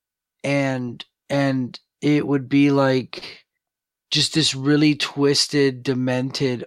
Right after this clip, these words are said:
art, and it, it bled over into other, um, like, things too, but it all started with Garfield.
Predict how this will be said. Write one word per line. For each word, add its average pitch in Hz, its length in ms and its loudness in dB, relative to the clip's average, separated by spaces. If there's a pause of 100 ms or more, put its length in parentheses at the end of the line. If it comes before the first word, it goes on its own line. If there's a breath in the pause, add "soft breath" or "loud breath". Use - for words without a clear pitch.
(100)
art, 135 260 2
and 135 160 0
it, 123 100 -6 (280 loud breath)
it 180 160 2
bled 220 200 6
over 185 240 4
into 156 320 0
other, 139 520 -2 (1120)
um, 123 560 -4 (760)
like, 135 240 -2
things 131 320 -4
too, 143 180 0
but 127 140 -2
it 120 60 -6
all 131 160 0
started 123 240 -4
with 120 120 -10
Garfield. 147 520 0